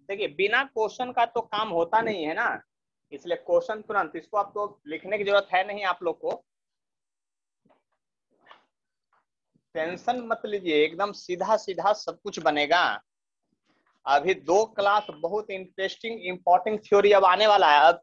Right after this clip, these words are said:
टेंथ लगभग समाप्त हो रहा है लाइट,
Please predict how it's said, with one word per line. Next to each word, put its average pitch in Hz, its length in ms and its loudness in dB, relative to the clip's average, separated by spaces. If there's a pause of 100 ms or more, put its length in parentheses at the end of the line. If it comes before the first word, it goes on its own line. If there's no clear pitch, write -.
टेंथ 208 280 2
लगभग 185 360 2
समाप्त 190 400 -2
हो 202 60 4
रहा 175 240 4
है 107 200 -2 (680)
लाइट, 147 400 0